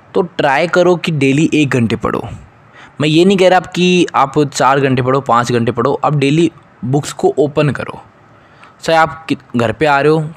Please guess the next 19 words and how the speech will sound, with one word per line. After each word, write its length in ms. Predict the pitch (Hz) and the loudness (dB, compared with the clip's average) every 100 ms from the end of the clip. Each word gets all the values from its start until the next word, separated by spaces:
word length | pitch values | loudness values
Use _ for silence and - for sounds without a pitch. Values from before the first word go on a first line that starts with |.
| - | -6
किताबों 400 | 139 131 147 165 | -2 0 0 -2
को 120 | - | -2
खोल 160 | 127 107 | -2 0
लो, 180 | 98 - - _ _ - _ - | 0 -4 -14 _ _ -20 _ -2
चाहे 140 | 180 | 0
आप 60 | 156 | 2
दस 240 | 208 220 | 2 4
मिनट 180 | 220 208 | 2 2
ही 60 | 180 | 0
पढ़ो, 280 | 127 110 117 | -2 -2 -2
लेकिन 320 | 117 120 151 - | -6 -4 -6 -2
आप 260 | 117 127 - | -4 -4 -10
घर 200 | - 98 | -8 -8
पे 140 | 90 123 | -4 -4
आके 180 | 120 127 | -4 -4
एक 120 | - | -4
और 80 | 127 | -6
study 340 | - 98 101 | -6 -6 -6
करो, 280 | - - | -8 -14